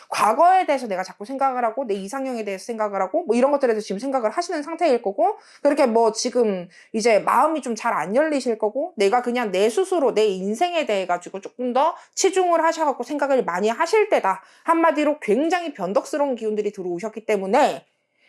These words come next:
카드가 정말 여러 갈래로 날려요. 이-, 나뉘어요, 이거는. 제너럴 리딩이다 보니까 유독 더 그러신 것 같긴 하신데.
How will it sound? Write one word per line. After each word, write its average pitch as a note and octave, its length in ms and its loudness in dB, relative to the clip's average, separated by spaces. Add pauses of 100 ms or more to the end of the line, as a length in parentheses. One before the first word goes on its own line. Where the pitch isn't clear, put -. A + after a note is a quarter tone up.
(180)
카드가 E4+ 420 2
정말 C#4+ 600 4
여러 F3+ 180 2
갈래로 D#3+ 300 -2
날려요. C#3 440 -6
이-, E3 180 -10
나뉘어요, F3 420 0
이거는. D3 520 -10 (300)
제너럴 A#3+ 360 2
리딩이다 G#3 400 0
보니까 D#3+ 600 -4 (500)
유독 A3 180 0
더 F#3+ 160 2
그러신 A#3+ 300 2
것 F3+ 60 -2
같긴 F3 280 -6
하신데. F3 580 -8